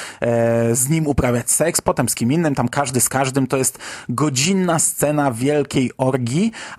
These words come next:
a zemsta Kerry polega na tym, że na koniec ona zgarnia wszystkie szoty na twarz. <laughs> Poważnie.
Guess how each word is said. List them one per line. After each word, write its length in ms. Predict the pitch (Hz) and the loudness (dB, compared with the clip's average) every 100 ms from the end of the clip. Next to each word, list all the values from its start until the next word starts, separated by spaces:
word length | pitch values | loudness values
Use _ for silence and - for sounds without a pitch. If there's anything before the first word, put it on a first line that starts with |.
| - | -2
a 160 | 127 | 0
zemsta 500 | 123 139 214 214 151 | 2 2 2 0 0
Kerry 320 | - 139 139 | 0 0 0
polega 360 | 156 139 139 127 | 0 0 2 2
na 180 | 127 151 | 2 2
tym, 200 | - 160 | 0 0
że 160 | 127 | 2
na 120 | 127 120 | 2 0
koniec 440 | - 165 170 - | 0 0 0 0
ona 240 | 151 151 147 | 0 0 0
zgarnia 500 | - 135 139 139 135 | 0 0 0 2 0
wszystkie 460 | - 139 - 143 | 0 0 0 -2
szoty 380 | 127 143 127 131 | 0 0 0 0
na 120 | 113 | 0
twarz. 480 | - - 110 - - | 0 0 0 0 -2
<laughs> 920 | - - - - - 339 349 294 196 | -2 -4 -2 -4 -2 -2 2 2 0
Poważnie. 640 | - 151 143 127 123 107 | 0 2 2 2 2 0